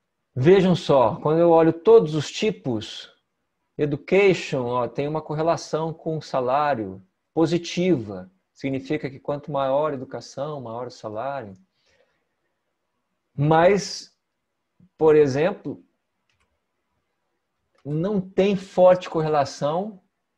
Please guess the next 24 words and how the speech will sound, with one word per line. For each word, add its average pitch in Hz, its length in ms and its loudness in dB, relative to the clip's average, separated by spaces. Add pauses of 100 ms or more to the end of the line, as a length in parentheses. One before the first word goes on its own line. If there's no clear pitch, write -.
(280)
com 160 180 -8
o 165 40 -8
fato 139 420 -4
de 151 100 -10
ser 151 500 -10 (2250)
mulher, 151 640 2
de 117 80 -12
aumentar 131 320 -6
o 135 40 -2
percentual 147 440 -8
de 147 60 -8
mulher. 143 260 -4
Tanto 147 200 -10
que - 60 -16
não 156 100 -8
dá 156 100 -6
nem 170 120 -8
pra 175 220 -8
ver 160 140 -6
direito 120 420 -6
aqui, - 160 -16
tá - 120 -14
bem 113 220 -4
apagadinho. 147 720 -10